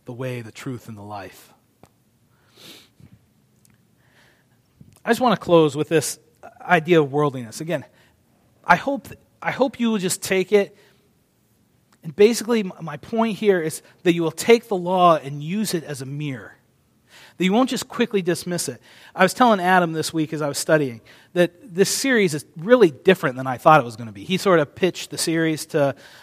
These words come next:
um, Todd and I several months back, what he wanted to do, and, you know, like always, pretty much, "That sounds great." And I think he had an idea for it,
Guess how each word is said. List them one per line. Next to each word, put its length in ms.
um, 180
Todd 320
and 100
I 200
several 340
months 240
back, 380
what 100
he 60
wanted 280
to 60
do, 300
and, 260
you 120
know, 160
like 160
always, 220
pretty 220
much, 280
"That 120
sounds 240
great." 460
And 360
I 120
think 200
he 180
had 140
an 100
idea 400
for 320
it, 240